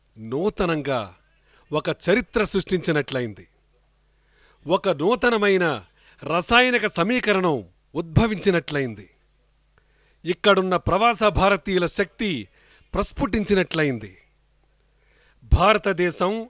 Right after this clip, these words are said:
అమెరికాల మధ్య ఒక నూతన బాంధవ్యానికి నాంది ప్రస్తావన పలికినట్లయింది. భారతదేశ ప్రగతిని ప్రశంసించారు.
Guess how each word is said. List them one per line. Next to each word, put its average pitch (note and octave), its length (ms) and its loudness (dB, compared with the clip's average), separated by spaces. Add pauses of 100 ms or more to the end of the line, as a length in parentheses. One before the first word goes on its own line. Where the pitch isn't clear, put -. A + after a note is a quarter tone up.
(100)
అమెరికాల G3 480 2
మధ్య F3+ 440 0 (340)
ఒక F3+ 200 0
నూతన F#3+ 440 2
బాంధవ్యానికి F3+ 1120 -2 (480)
నాంది F#3 500 -4
ప్రస్తావన D3 500 -2
పలికినట్లయింది. A#2+ 840 -6 (1900)
భారతదేశ F3+ 720 0
ప్రగతిని E3 560 -2
ప్రశంసించారు. D3 840 -6